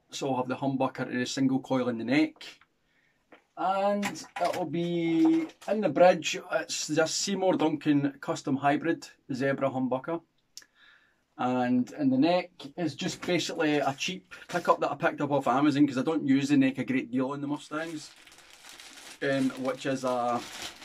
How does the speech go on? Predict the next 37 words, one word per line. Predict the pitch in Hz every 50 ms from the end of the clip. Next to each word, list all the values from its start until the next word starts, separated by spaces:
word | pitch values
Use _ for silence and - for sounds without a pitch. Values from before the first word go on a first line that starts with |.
| - - - - - - - - 127
let | 123 120
me | -
take | - 139 120 107
this | - - 147
out, | 143 135
I | 135
only | 143 143 143 139
paid | - 143 135 135 -
ten | - 135 131 131 135
pounds | - 151 131 135 143 139
for | - 127
this. | 135 139 143 139 - - - - - - - - - - - - _ - -
Just | - 139 -
a | 151
ceramic | - - 131 117 123 135 143 143 143 -
one. | 135 139 135 139 139
It's, | 131 - - - - - - - -
it'll | - 135 - 135
do | 135 180 185
the | 151 131
job | 120 - 143 139 143 139
for | - 151 151
all | 156 160
the, | 156 151 -
the | - 139 127
amount | 123 127 131 127
of | -
times | - 131 131 135 127 -
that | - -
I |
use | 117 123 123 131 131 135
the | 139
neck | 131 131 - -
hum-, | - 135 135 135 131
uh, | 127 127 127 123
the | 113 123 120
neck | 123 127 123 -